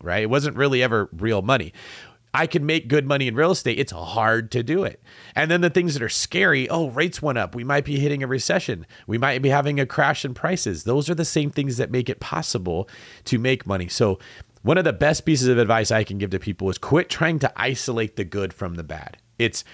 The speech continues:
what mix of good and bad or pros and cons do y-, are you willing to work with in the market that you're gonna invest in? Those barriers to entry, which are bad, are literally what create the opportunity. Have you noticed that, Brian? 'Cause you, you haven't been, you're not very old, but you've done a lot of deals. You're very experienced for the time that you've been doing this. Like, have, have you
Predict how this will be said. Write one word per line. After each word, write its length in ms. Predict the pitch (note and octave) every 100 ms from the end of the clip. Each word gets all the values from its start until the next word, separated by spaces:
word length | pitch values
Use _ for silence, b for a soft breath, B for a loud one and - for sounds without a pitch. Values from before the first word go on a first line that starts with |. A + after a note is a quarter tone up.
| B -
what 280 | C3+ F#3+
mix 380 | A2+ B2 D3+ -
of 220 | D3 G#2+
good 180 | A2+ A#2
and 140 | A#2 F#2+
bad 280 | F#2+ G2+
or 100 | G2+
pros 360 | E2+ A2 G#2 F#2+
and 100 | F2
cons 600 | - F3+ G3+ A2+ G2 A2
do 260 | F#2 F2 G2+
y-, 100 | G#2
are 160 | A#2+ A2
you 180 | B2+
willing 320 | A#2+ C#3+ C#3 A#2
to 160 | A#2
work 380 | G2 A#2 G3+ -
with 260 | G#2+ F#2 -
in 380 | C#3 C#3 C3 C3 B B B B -
the 120 | B2
market 400 | A#2 C3 - A2+
that 100 | -
you're 120 | A2
gonna 140 | G#2 G2+
invest 380 | F#2 D#3 E3 -
in? 80 | F#2
Those 160 | G2+
barriers 540 | E2 C3 D3+ F3+ D#3+ -
to 120 | -
entry, 320 | D3+ D3+ F#2+
which 180 | G2 G2
are 100 | G2
bad, 460 | D#2 B2+ C3+ A2 G2
are 240 | G#2 G2 F#2+
literally 560 | A2 G3+ G3+ C3 A2 A2+ B B
what 180 | - C#3+
create 240 | - C3 A2
the 100 | G#2+
opportunity. 460 | G2 G2+ - G#2
Have 180 | F2+ G#2+
you 140 | B2+
noticed 300 | F3 F#3 F3
that, 180 | F#3 D3+
Brian? 260 | D3+ E3 D#3+
'Cause 180 | B2+ B2+
you, 140 | G#3+ E3
you 160 | F3+
haven't 320 | A3+ A#3+ A3
been, 220 | F3+ C3 -
you're 140 | D3
not 140 | G#3 F#3+
very 220 | G3 D#3+
old, 200 | D3+ D#3
but 80 | F#2+
you've 140 | D3+
done 120 | F3
a 60 | D#3+
lot 320 | G2 A2+ B2
of 80 | F#2+
deals. 320 | A2 A2+ -
You're 80 | F#2
very 380 | D#2+ F#2+ D3 C#3+
experienced 520 | F2 - B2+ G2 -
for 80 | F#2+
the 60 | F2
time 260 | G2+ F#2+
that 60 | F2+
you've 140 | F2+
been 140 | E2 D2
doing 240 | G2 F#2
this. 200 | D#2 -
Like, 140 | C2
have, 220 | G#2+ G2+ F#2+
have 160 | A2
you 340 | G2 C3 C#3+